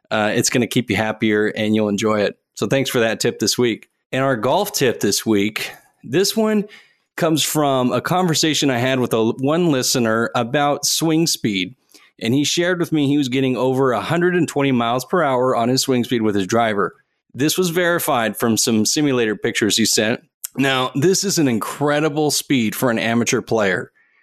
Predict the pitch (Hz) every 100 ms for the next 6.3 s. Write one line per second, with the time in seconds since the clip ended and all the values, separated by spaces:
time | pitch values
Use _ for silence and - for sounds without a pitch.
0 | _ 120 113 147 139 156 160 151 160 151
1 | 147 127 127 123 113 120 101 - 190 180
2 | 131 107 - 113 104 - 120 113 - -
3 | _ _ - 123 117 120 151 196 196 170
4 | 156 147 - 139 131 - 107 110 110 139
5 | 151 - 135 123 127 110 110 113 123 107
6 | 107 101 -